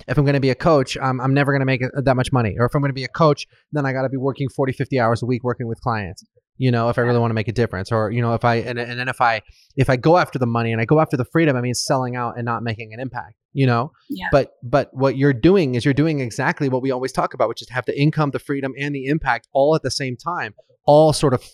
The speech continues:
Speaker 1: feeding each other, because you really need all three, you know? I mean, if you're one of those people that's, like, working sixty hours a week to make that difference in people's lives, but you have no freedom, you're gonna sabotage your business, you know? Or if you're, if you're, if you're, if you're,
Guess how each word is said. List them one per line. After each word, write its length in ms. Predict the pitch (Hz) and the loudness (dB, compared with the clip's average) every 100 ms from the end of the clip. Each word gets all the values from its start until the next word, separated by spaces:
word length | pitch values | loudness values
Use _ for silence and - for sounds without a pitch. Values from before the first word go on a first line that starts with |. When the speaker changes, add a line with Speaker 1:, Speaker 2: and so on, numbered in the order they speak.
| _ _ - - | _ _ -18 -2
Speaker 1:
feeding 340 | 160 180 170 | 2 2 2
each 220 | 147 156 175 | 0 -2 -2
other, 320 | 196 127 - _ _ _ - | -2 -4 -10 _ _ _ -2
because 240 | 165 170 | 0 0
you 80 | 190 | 0
really 300 | 156 196 202 | 2 4 4
need 240 | 175 180 - | 2 0 -2
all 240 | 143 156 185 | 0 2 2
three, 500 | - 151 208 131 - - | 2 2 2 2 -6 -4
you 140 | 135 | 0
know? 220 | 135 147 | 2 2
I 60 | 147 | 2
mean, 120 | 147 | 0
if 120 | 147 | 0
you're 80 | 160 | 0
one 160 | 120 175 | 0 2
of 80 | 185 | 4
those 140 | 143 | 2
people 280 | - 151 127 | 0 0 0
that's, 180 | 123 - | 0 0
like, 160 | 127 - - - | -2 -4 -20 -8
working 380 | 117 175 175 170 | 4 4 6 0
sixty 340 | 131 143 135 | 0 -2 0
hours 200 | 123 123 | 2 2
a 40 | 117 | 2
week 240 | 123 127 | -2 -2
to 80 | - | 0
make 300 | 127 151 - | 4 4 4
that 180 | 143 120 | 0 2
difference 300 | 165 170 147 | 0 0 -2
in 80 | 135 | -2
people's 220 | 131 113 | -2 0
lives, 320 | 123 165 175 | 0 2 0
but 100 | 123 | 0
you 60 | 156 | -2
have 80 | 143 | 0
no 100 | 135 | -2
freedom, 540 | - 160 185 110 120 _ _ _ _ | 2 2 2 0 -2 _ _ _ _
you're 120 | - 175 | 2 4
gonna 120 | 196 | 4
sabotage 440 | - 185 185 190 | 2 0 0 0
your 80 | 175 | 2
business, 480 | 202 220 143 - - | 0 0 -4 -8 -4
you 80 | 147 | 0
know? 180 | 147 170 | 4 2
Or 220 | 147 151 | 2 0
if 80 | 151 | 2
you're, 200 | 156 135 - - | 0 0 -8 -10
if 120 | 156 | -4
you're, 140 | 165 151 | 0 2
if 180 | 151 151 | 0 -2
you're, 180 | 151 135 | -2 -2
if 200 | 143 151 | -6 -4
you're, 340 | 143 120 110 | -4 -6 -10